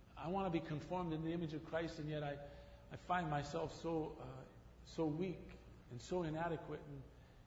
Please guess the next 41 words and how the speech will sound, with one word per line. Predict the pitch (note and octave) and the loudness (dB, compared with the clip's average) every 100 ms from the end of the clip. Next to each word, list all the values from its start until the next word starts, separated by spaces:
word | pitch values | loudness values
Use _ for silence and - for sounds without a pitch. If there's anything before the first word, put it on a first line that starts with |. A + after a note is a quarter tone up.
| - | -12
And, | D3+ D#3 | -8 -4
and | D#3+ | -4
it | - | 0
seems | G3 E3+ | 2 6
like | F3 | 4
sometimes | - F#3+ F3+ F#3+ D#3 | 4 2 4 4 6
I'll | E3+ | 4
take | E3+ F3 | 4 4
a, | D#3+ D3 - - - - | 4 4 0 -8 -10 -10
a | - | -2
two | G#3 | 0
steps | F3+ - F#3 - | 2 4 2 2
forward | - E3+ F3 F3+ | 2 6 6 6
and | D#3 | 4
then | D#3+ | 2
maybe | F3+ E3+ D#3 | 4 6 6
a | |
two | D#3 F3+ | 6 4
or | F3 | 4
three | F3 E3+ | 4 2
back, | C#3 D3 F3+ F#3+ - | 2 0 0 -4 -6
you | E3+ | -4
know. | F3 F#3 - - - - - - - | -4 -6 -12 -16 -16 -16 -16 -12 -4
And | D3 | -2
it | D3 | 4
just | F3 - - | 2 2 0
seems, | F#3+ F3 D3 - - - | 2 2 0 -4 -10 -8
"Wow, | C#3+ D3+ C#3+ | -6 -4 2
Lord, | D#3+ D#3 C#3+ D3 - - - - - | 4 6 4 0 -8 -12 -14 -14 -2
I, | D#3+ - C#3 | 0 2 2
I | D#3 E3+ | 4 6
really | F3 F3 | 8 8
want, | D3+ C#3+ E3 C#3 - | 6 4 2 0 -2
I | C3+ | -2
wanna | D3 E3+ D#3 | 0 0 2
be | D3+ | 2
a | D3 | 2
man | D3 D#3 D3 | 2 0 0
of | C3+ | 4
God." | D3+ C3+ C#3+ | 4 4 0
And | D#3 | -4